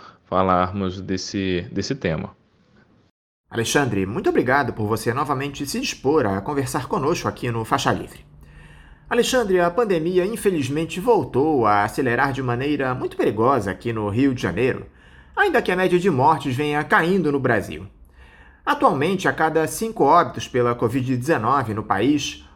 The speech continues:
Speaker 2: um acontece no estado, tudo por conta dessa variante Delta do coronavírus.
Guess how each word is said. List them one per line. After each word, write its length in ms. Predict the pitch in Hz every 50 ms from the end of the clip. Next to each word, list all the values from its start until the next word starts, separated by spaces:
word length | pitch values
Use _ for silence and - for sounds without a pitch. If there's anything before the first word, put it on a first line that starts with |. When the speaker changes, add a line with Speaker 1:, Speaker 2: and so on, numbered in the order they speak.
| - -
Speaker 2:
um 120 | 359 349
acontece 580 | 339 - - 190 135 120 147 170 170 170 - 127
no 80 | 120 120
estado, 760 | 113 - - - 120 139 151 147 135 107 95 98 95 95 -
tudo 240 | - 392 403 392 -
por 180 | - 185 - -
conta 300 | - 180 180 175 180 170
dessa 420 | 175 175 175 170 - 175 160 160
variante 480 | - 196 190 170 160 180 190 180 175 127
Delta 400 | 113 123 147 156 139 - 113 95
do 240 | 101 107 107 107
coronavírus. 960 | 101 104 139 147 165 156 139 113 90 92 92 78 - - 113 - - - - -